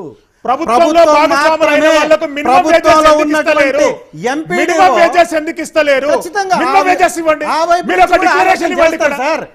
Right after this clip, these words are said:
Speaker 1: ఎక్కడ,
Speaker 2: నేను ఎలా
Speaker 1: ఎప్పుడు?
Speaker 2: ఇస్తాను?
Speaker 1: ఎప్పుడు?
Speaker 2: దానికి ఒక, ఒక న్యాయబద్ధమైనటువంటి, చట్టబద్ధమైనటువంటి విధానం ఉంటుంది.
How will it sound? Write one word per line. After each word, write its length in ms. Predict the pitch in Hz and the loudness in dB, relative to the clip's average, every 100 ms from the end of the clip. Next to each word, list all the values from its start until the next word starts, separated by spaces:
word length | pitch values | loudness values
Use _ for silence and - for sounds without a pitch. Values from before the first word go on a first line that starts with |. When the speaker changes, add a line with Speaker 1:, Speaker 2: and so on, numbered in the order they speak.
| 277 | -6
Speaker 1:
ఎక్కడ, 200 | 285 370 | -2 2
Speaker 2:
నేను 120 | 330 | 4
ఎలా 200 | 349 349 | 4 4
Speaker 1:
ఎప్పుడు? 120 | 349 | 2
Speaker 2:
ఇస్తాను? 460 | - 320 302 254 170 - | 0 -4 -4 -4 -8 -4
Speaker 1:
ఎప్పుడు? 260 | 254 - 233 | -4 0 0
Speaker 2:
దానికి 300 | 294 294 294 202 220 | 0 -4 -8 -8 -8
ఒక, 100 | 247 | -6
ఒక 280 | 196 214 220 | -6 -6 -8
న్యాయబద్ధమైనటువంటి, 1160 | 208 208 277 277 269 277 269 269 262 254 247 | -6 -2 -2 -4 -4 -6 -6 -10 -10 -12 -12
చట్టబద్ధమైనటువంటి 1080 | 269 220 220 269 262 262 262 262 247 254 247 | -12 -14 -12 -10 -8 -8 -10 -12 -12 -12 -12
విధానం 400 | 196 208 247 277 | -8 -6 -6 -8
ఉంటుంది. 360 | 269 277 277 | -10 -12 -14